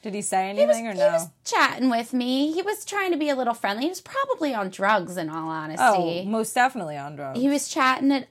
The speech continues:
Speaker 2: up, but I was just like, he was like, "Thanks so much, man. I really appreciate it." I'm like, "I don't know what I did for
Speaker 1: Like,
Speaker 2: you. You coulda
Speaker 1: yeah,
Speaker 2: walked
Speaker 1: dude.
Speaker 2: here. You weren't stranded." Like, yeah. But
Speaker 1: It wasn't, like, ten miles away. Like, what the fuck?
Speaker 2: But I survived.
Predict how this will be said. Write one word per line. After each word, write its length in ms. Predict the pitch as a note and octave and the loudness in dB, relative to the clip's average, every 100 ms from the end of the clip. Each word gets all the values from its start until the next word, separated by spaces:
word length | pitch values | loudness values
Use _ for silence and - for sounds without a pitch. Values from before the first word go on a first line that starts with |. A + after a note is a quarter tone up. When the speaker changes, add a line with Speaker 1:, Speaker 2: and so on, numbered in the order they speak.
| - | -2
Speaker 2:
up, 520 | G3 G#3+ G#3 F#3 - | 2 4 4 0 0
but 160 | G#3 F3+ | -2 0
I 200 | G3+ G3+ | 2 2
was 180 | G#3 G3+ | 0 -6
just 220 | F#3+ - | -12 -4
like, 260 | F#3+ F#3+ - _ | -4 -4 -10 _
he 160 | A3 G#3 | -10 -8
was 100 | G3+ | -10
like, 120 | A3 | -4
"Thanks 280 | D4+ D4+ - | 0 2 2
so 180 | D4+ C#4 | 2 4
much, 400 | D4 D4 C#4+ D4 | 4 2 0 2
man. 400 | D4 C#4 C#4+ C4+ | 4 4 4 2
I 60 | |
really 320 | A3 C#4 C#4+ C4+ | 0 0 0 -2
appreciate 540 | - C#4+ C#4 C#4 C4+ | -4 -4 -4 -2 -2
it." 120 | A3+ | -2
I'm 60 | F3+ | -4
like, 200 | G3 F#3 | -6 -6
"I 240 | E3 F#3 | -6 -6
don't 120 | F3 E3 | -6 -6
know 160 | D#3+ | -6
what 140 | D#3+ D#3+ | -6 -6
I 80 | |
did 260 | E3 E3+ F3 | -8 -10 -8
for 80 | E3+ | -8
Speaker 1:
Like, 100 | D#3 | -8
Speaker 2:
you. 80 | D#3 | -8
You 160 | E3+ | -10
coulda 220 | F3 F#3 F#3+ | -4 -2 -2
Speaker 1:
yeah, 80 | |
Speaker 2:
walked 280 | D#3 E3+ E3 | -2 -8 -8
Speaker 1:
dude. 100 | - D3 | -12 -10
Speaker 2:
here. 100 | C#3+ | -8
You 120 | D#3 | -8
weren't 200 | E3 - | -10 -10
stranded." 760 | - - D3+ E3 D#3+ D3+ D#3+ C3+ | -14 -12 -10 -8 -10 -10 -10 -8
Like, 320 | B2 C#3+ _ _ - _ _ _ - | -8 -10 _ _ -20 _ _ _ 0
yeah. 320 | G3 E3+ - - _ _ | 2 2 -4 -14 _ _
But 200 | A3+ G#3 | 2 4
Speaker 1:
It 140 | B3+ | 2
wasn't, 240 | B3+ B3 C4+ | 0 0 0
like, 160 | A3+ | 0
ten 200 | G3 A#3 | 0 -2
miles 280 | A3+ A3 F3+ | 0 0 0
away. 260 | F3 F#3 E3+ | 0 0 0
Like, 180 | E3 E3+ | -2 -2
what 160 | F3 | -4
the 80 | - | -4
fuck? 400 | - E3+ E3+ - - | -2 -2 -2 -4 -4
Speaker 2:
But 100 | C#4+ | -2
I 100 | D4+ | -2
survived. 600 | C4+ F3+ D#3+ E3+ - | -2 -2 -4 -6 -10